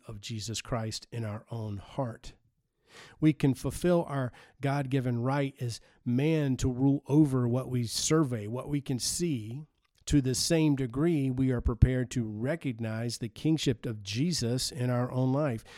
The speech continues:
We can have as much of Christ as, in turn, we are ready to permit him to have of us. Then there is this word of authority here. He is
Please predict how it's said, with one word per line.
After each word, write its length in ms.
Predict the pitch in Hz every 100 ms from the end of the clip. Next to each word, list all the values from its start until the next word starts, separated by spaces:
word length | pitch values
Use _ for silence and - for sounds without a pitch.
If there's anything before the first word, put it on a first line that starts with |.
| - -
We 140 | - 180
can 160 | 185
have 280 | 156 147 160
as 200 | 135 113
much 300 | 127 165 202
of 120 | 190
Christ 720 | - - 170 139 110 139 - -
as, 420 | 123 123 123 113 - - -
in 220 | - 135 120
turn, 560 | - 175 156 117 120 - - -
we 180 | 139 131
are 100 | 117
ready 360 | 117 127 135
to 180 | 135 127
permit 560 | - 120 110 120 147 -
him 440 | 127 120 117 117 - _ -
to 140 | 113
have 460 | 78 123 113 113 -
of 260 | - 113 -
us. 640 | - 110 92 - - - - - _ _ _ _ _ _ _ _ _ _ _ _ _ - - _ _ _ _ -
Then 280 | 127 196
there 180 | 202 165
is 180 | 151 123
this 240 | 139 131
word 220 | 139 135 127
of 100 | 120
authority 540 | 123 - 202 151 113
here. 420 | 120 127 107 101
He 340 | 92 165 170 143
is 260 | 135 120